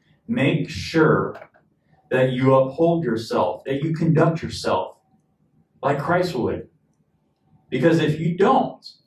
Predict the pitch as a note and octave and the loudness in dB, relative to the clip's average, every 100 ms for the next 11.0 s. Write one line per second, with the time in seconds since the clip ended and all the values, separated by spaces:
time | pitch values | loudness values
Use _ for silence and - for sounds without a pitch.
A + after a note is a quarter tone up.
0 | _ _ _ _ _ _ _ _ E3 F#3+ | _ _ _ _ _ _ _ _ 2 4
1 | F#3 E3 - C#3+ - - - _ _ _ | 4 0 0 0 -2 -6 -14 _ _ _
2 | _ - D3 D3 C3 A#2 B2 B2 A#2 G#2 | _ -4 -2 0 0 2 4 4 2 0
3 | G2 F#2+ A#2 A2 F2+ F2 - _ - _ | -2 -6 -2 -2 -2 -6 -16 _ -20 _
4 | - _ _ _ _ _ _ C3 C3+ A3+ | -20 _ _ _ _ _ _ -2 2 4
5 | A3+ G3+ - A2+ A#2+ - - A2+ A#2 C#3+ | 6 4 4 2 0 -2 -2 -2 -2 0
6 | D3 - E3+ E3 E3+ - - A#3 A3 F#3 | 2 2 0 -2 -4 -4 0 0 0 -2
7 | - C4 C4 - - - - C#3 D3+ D3 | -4 -4 -4 -4 -8 -14 -8 -6 -2 0
8 | C#3 C#3 C3 A#2+ A#2 - _ _ _ _ | 2 0 0 0 -2 -8 _ _ _ _
9 | _ _ _ _ - G3 F3+ F3 D#3 E3 | _ _ _ _ -6 -2 0 0 0 2
10 | D#3+ D#3 D#3+ D#3+ D3+ C#3 - - - | 4 2 0 -4 0 0 0 -4 -10